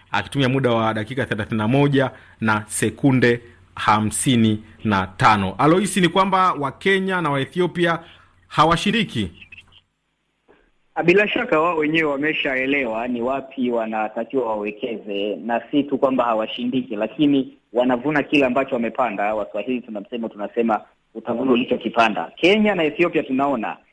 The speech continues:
Speaker 2: eh, zaidi ya soka kama ambavyo mataifa mengi ya Afrika Mashariki na Kati yalivyowekeza nguvu, lakini pia wao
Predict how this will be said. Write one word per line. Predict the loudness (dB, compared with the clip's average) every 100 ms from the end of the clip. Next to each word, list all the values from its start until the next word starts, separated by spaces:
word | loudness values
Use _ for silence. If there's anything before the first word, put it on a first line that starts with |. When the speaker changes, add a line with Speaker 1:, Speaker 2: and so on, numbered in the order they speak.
| _
Speaker 2:
eh, | -4 0 2
zaidi | 2 2 2
ya | 0 0
soka | -2 -2
kama | -2 0 0
ambavyo | 0 0
mataifa | -2 -2 -2 -2
mengi | -2 0
ya | 0
Afrika | -2 -4 -2 -2
Mashariki | -2 -4 -4 -6
na | -10
Kati | -10 -6 -2
yalivyowekeza | -2 -2 -2 0 0
nguvu, | 2 2 2
lakini | 0 -2 -2
pia | 2 2
wao | 2 0 -2